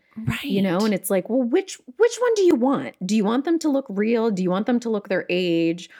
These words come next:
Speaker 2: Or do you want them to have a lot of lip filler and then you criticize them for that?" Like, they literally cannot have
Speaker 1: No.
Speaker 2: stayed twenty-five, thirty.
Speaker 1: Right.
Speaker 2: So they're either gonna look older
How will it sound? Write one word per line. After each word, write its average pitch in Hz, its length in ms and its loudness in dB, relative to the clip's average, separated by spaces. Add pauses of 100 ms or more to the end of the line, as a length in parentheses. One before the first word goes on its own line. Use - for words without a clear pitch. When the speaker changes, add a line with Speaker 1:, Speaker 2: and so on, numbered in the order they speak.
(400)
Speaker 2:
Or 214 220 6
do 202 140 -2
you 214 100 2
want 185 280 -2
them 165 520 0 (120)
to 165 340 2
have 170 220 -2
a 175 40 0
lot 160 220 2
of 165 100 -4
lip 220 240 0
filler 170 420 0
and 175 200 -2
then 170 100 0
you 170 100 -2
criticize 165 480 -2
them 156 140 -2
for 160 140 -6
that?" 147 240 -4
Like, 165 240 -4 (340)
they 214 180 4
literally 330 540 2
cannot 208 800 0
have 180 120 0
Speaker 1:
No. 165 80 -2
Speaker 2:
stayed 170 760 0 (680)
twenty-five, 160 760 -2
thirty. 165 600 0 (280)
Speaker 1:
Right. 170 240 -6
Speaker 2:
So 208 320 0
they're 190 220 0
either 277 280 0
gonna 254 320 0
look 285 280 0
older 180 580 0